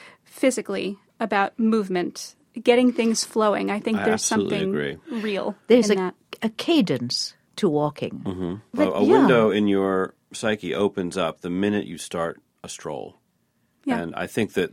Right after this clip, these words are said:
Speaker 2: that the great composers knew, knew this. It wasn't an accident. They just,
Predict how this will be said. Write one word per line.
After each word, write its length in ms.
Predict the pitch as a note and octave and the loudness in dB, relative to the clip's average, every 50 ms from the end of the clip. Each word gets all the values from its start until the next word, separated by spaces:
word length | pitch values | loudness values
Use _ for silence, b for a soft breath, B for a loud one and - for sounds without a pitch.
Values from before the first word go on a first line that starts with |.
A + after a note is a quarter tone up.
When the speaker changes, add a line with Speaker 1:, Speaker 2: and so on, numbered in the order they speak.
| - F2+ | -8 -10
Speaker 2:
that 180 | E2 F#2 E2+ - | -10 -10 -8 -8
the 100 | - - | -8 -4
great 180 | - F2+ F2 - | -4 -4 -4 -4
composers 460 | G2 F2 F#2+ F#2+ F#2 E2 F2+ F2 - | -6 -6 -4 -4 -4 -4 -4 -6 -4
knew, 280 | F#2 F#2+ G2 G#2 G#2 G2+ - | 0 2 2 2 2 0 -4
knew 300 | - G#2 G#2+ C#3 D#3+ C#3+ | -2 2 4 4 4 2
this. 340 | - - - - - - - | 0 -4 -8 -10 -14 -12 -10
It 100 | F#2+ F2+ | -6 -4
wasn't 300 | F#2+ G2+ F#2+ - F2+ E2+ | -2 -2 -2 -4 -6 -4
an 80 | E2+ F2+ | 0 0
accident. 520 | F#2+ F#2+ G2 - - F2 E2 D#2 D#2 - | 2 2 0 -2 -6 -10 -12 -12 -10 -8
They 140 | - E2+ D#2+ | -6 -6 -6
just, 260 | D#2 E2+ E2+ E2+ | -6 -6 -8 -8